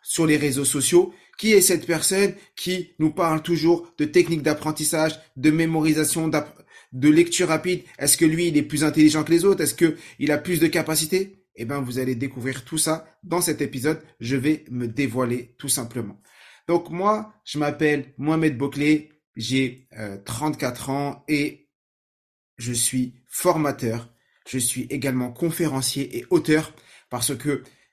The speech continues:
je lance mon premier livre aux éditions Robert Laffont qui sort le deux février et que vous pourrez retrouver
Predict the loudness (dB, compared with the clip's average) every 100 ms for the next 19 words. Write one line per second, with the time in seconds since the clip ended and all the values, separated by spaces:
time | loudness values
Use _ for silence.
0 | _ -4 0 2 2 0 -6 -12 -6 -4
1 | -4 -8 -4 0 2 2 0 -2 -4 -2
2 | -2 -2 -2 -2 -4 -8 -2 0 2 0
3 | -2 -4 -8 -8 -4 -2 0 -2 -2 -10
4 | _ -4 -4 -2 4 4 4 0 0 0
5 | 0 -2 -4 -6 -6 -6 -4 -4 -6 -6
6 | -4 -4